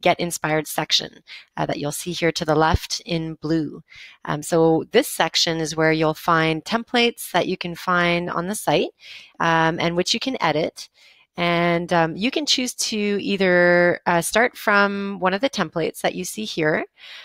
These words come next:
um, or you can also, uh, begin by using a blank page, just a blank document, um, by choosing the format either portrait or landscape.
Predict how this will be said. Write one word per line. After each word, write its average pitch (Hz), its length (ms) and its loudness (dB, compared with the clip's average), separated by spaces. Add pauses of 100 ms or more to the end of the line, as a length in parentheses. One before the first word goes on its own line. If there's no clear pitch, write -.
(120)
um, 175 320 0
or 247 220 4
you 254 160 0
can 240 140 -2
also, 247 680 2
uh, 196 180 4
begin 196 360 -2
by 185 120 2
using 185 440 -2
a 165 80 0
blank 196 440 -2 (160)
page, 175 400 2
just - 220 -4
a - 20 -8
blank 185 320 0
document, 185 580 -2 (440)
um, 180 280 2 (140)
by 170 180 0
choosing 185 380 -2
the 175 80 -2
format 170 460 0
either 160 680 2
portrait 226 440 0
or 165 200 4
landscape. 160 520 -4